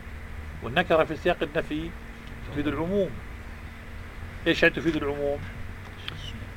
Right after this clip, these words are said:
تفيد جميع الخلق، تفيد كل الخلق، يعني، هذا يشمل جميع الأقوام. لا تتخلف هذه السنة عن أي قوم من الأقوام.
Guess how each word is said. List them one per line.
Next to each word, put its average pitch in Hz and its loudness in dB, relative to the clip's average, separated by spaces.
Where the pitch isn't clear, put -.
تفيد 156 0
جميع 175 2
الخلق، 170 4
تفيد 127 -4
كل 233 0
الخلق، 131 0
يعني، 131 0
هذا 160 12
يشمل 160 4
جميع 160 0
الأقوام. 131 0
لا 170 12
تتخلف 165 4
هذه 151 4
السنة 151 -4
عن 147 -2
أي 185 4
قوم 185 8
من 147 -6
الأقوام. - -6